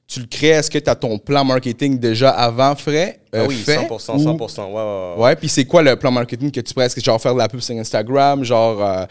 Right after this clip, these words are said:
Speaker 1: faire des, des, beaucoup de mini-clips, des teasers ? C'est comment, c'est comment tu peux expliquer ta stratégie marketing
Speaker 2: Bon, euh, moi,
Speaker 1: pour un beat ?
Speaker 2: <clears throat> jusqu'à présent, qu'est-ce qui est bon pour moi ? C'est vraiment, euh, euh, euh, écoute, effet surprise. J'aime beaucoup effet surprise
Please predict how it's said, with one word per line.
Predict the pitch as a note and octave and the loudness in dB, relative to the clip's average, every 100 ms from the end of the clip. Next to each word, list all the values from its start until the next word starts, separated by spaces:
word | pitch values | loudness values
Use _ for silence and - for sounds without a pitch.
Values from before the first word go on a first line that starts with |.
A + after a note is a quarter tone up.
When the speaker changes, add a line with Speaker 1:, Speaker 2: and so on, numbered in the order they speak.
| - - | -14 -20
Speaker 1:
faire | - A2+ | -4 -2
des, | A2 G#2+ G#2 | 0 -2 -4
des, | G2 F#2+ _ | -10 -18 _
beaucoup | A2+ G#2+ C3 | -12 -6 0
de | A#2 | 0
mini-clips, | A2+ A#2 A2+ C#3 C#3 | 0 -2 -4 0 0
des | A#2 A2 | 0 -6
teasers ? | A#2+ A2 B2+ C3+ | -8 -4 -4 -4
C'est | - - | -6 -6
comment, | A#2+ C#3 C#3+ _ _ | 0 0 -2 _ _
c'est | - - | -14 -4
comment | C3+ C3+ F3 | 0 2 0
tu | - - | -4 -4
peux | B2 | 0
expliquer | A#2+ - A2+ C#3+ C#3+ C3 B2+ | 0 0 -6 -2 0 0 -4
ta | B2 | -6
stratégie | A2+ A2+ C3 B2 | -4 -6 -8 -6
marketing | B2 A2+ A#2 - A#2+ C#3 D3 _ | -2 -2 -4 -6 -6 -6 -8 _
Speaker 2:
Bon, | C3 C3+ G#2 | -8 -6 -4
euh, | A#2+ A#2+ - _ | -4 -4 -6 _
moi, | A#2+ D3 G3+ | -6 -6 -4
Speaker 1:
pour | C#3 B2 | -2 0
un | A#2+ | 0
beat ? | A#2 A#2+ A#2+ C#3 C#3+ | -2 -4 -4 -6 -6
Speaker 2:
<clears throat> | A2+ | -6
jusqu'à | A2+ D3+ D#3 | -8 -8 -10
présent, | - A#2+ A2 C3+ C3 | -8 -10 -6 -6 -8
qu'est-ce | C#3 - | -14 -14
qui | A#2+ | -12
est | |
bon | A2+ B2+ | -10 -12
pour | A#2 G#2+ | -14 -12
moi ? | A2+ B2+ | -10 -12
C'est | A2 | -10
vraiment, | G#2+ A2 A#2+ C3+ | -8 -6 -6 -6
euh, | |
euh, | G#2+ G#2+ - G2 F#2+ - | -4 -4 -4 -4 -6 -6
euh, | F#2 F2 D2+ _ - _ _ _ _ | -8 -8 -12 _ -20 _ _ _ _
écoute, | B2+ D3+ D3+ | -12 -8 -6
effet | C3+ - | -4 -2
surprise. | D#3 B2+ C#3+ A#2 G2+ | -2 -4 -6 -6 -2
J'aime | B2+ | -2
beaucoup | C#3+ - | -2 -4
effet | G#3+ C3+ | -4 -4
surprise | A#2+ G#2+ - G2 E2+ | -6 -8 -10 -16 -16